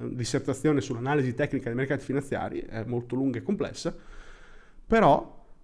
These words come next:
a livello pratico funziona così. Perché la gente ha questa tendenza, l'umanità, l'uomo ha la tendenza a vedere forme e situazioni e, eh, cercare di anticiparle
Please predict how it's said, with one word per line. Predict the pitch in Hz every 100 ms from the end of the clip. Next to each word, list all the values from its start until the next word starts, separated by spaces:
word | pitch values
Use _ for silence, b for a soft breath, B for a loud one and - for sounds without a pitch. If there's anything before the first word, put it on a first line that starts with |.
| - - -
a | 123
livello | 117 120 190
pratico | 143 95 120 113 -
funziona | - 139 135
così. | 139 127 - - B B B B -
Perché | 208 220 240 247 -
la | 160
gente | 170 240 160 143 202 277 - - - - - - - _ - 147 - _ - -
ha | 180 175
questa | 165 -
tendenza, | 131 185 208 185 143 139 196
l'umanità, | 196 156 147 202 147 131
l'uomo | 165 170 - 135 156 -
ha | 127
la |
tendenza | 123 202 226 147 123 - 170 - - - - - _ - 185
a | 151 143
vedere | 160 165 165 127 170 - - - - - - _ - - - -
forme | - 208 185 139 123 117 - - -
e | 143 135
situazioni | 160 190 190 165 151 185 220 - b b b b b b b -
e, | 151 175 220
eh, | - 135 127
cercare | 131 156 - 180 147
di | 165
anticiparle | 147 170 170 180 156 127 131 143 147 -